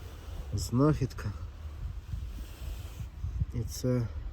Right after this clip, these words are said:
п'ятипала фібула. Шкода, що без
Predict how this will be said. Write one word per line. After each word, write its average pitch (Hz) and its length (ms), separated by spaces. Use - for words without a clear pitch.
п'ятипала 120 680
фібула. 104 540
Шкода, 113 600
що 107 340
без 113 460